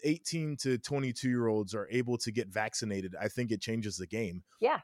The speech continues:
Speaker 1: And I truly do believe that Ohio State is planning to have as many people as they will be allowed to have,
Speaker 2: Yeah.
Speaker 1: um, in the fall. Now, I will couple that by also saying that, um, from folks that I've spoken to who might know a little bit more than me,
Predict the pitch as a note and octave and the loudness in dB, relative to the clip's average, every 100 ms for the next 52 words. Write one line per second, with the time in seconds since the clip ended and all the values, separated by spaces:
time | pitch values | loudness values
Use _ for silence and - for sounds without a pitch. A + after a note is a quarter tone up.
0 | - C3 C3 A#2 B2 - E3 F3+ E3+ B2+ | 0 2 4 4 2 2 4 6 6 6
1 | C3 C3+ C3+ A#2 G#2+ G2 A2 G#2+ G#2 A2 | 6 8 6 6 4 2 2 2 2 2
2 | A2 G#2+ - G2+ - G#2+ G#2+ G2+ G2 - | 2 2 2 0 0 0 2 2 0 -6
3 | _ _ _ - C3 B2+ B2 A#2 A#2 A#2 | _ _ _ 0 2 2 0 0 2 2
4 | A2 A2+ A#2 A#2+ - A2+ A2 G#2 G#2+ A2+ | 2 0 0 -2 0 0 2 2 2 2
5 | G#2+ G#2 G#2+ G2+ G2 G#2 F#2+ G2+ G2+ F#2+ | 2 4 2 2 2 0 0 -2 -2 -4
6 | F2+ - _ _ _ - B3 - D#3 B2 | -8 -12 _ _ _ 0 0 0 -6 -2
7 | A2 G#2 A#2+ F2+ - - A#2 A2+ - C3 | 0 2 2 2 -2 -4 2 2 4 6
8 | C#3 - D3+ B2+ A#2+ A#2+ G#2 A2 A2 - | 6 6 2 4 2 4 4 4 4 2
9 | G#2+ - A2 G#2 G2+ G2 G2 _ _ _ | 0 2 2 2 0 -2 -2 _ _ _
10 | - F2 D2+ - A2 G2+ B2+ B2+ A#2+ A2+ | -16 -14 -12 -6 -4 2 4 4 4 4
11 | A#2 A2 - A2+ A2+ G#2+ A2+ A2 G#2+ G2 | 4 2 2 2 2 -4 2 2 2 0
12 | G#2 G2+ G#2+ A2+ A#2 A2+ G#2+ A#2 A#2+ A#2 | -2 -2 -2 -2 0 0 2 2 2 0
13 | A#2+ A#2+ A#2 A2 G#2 F#2+ F#2 | 2 2 2 0 -2 -2 -6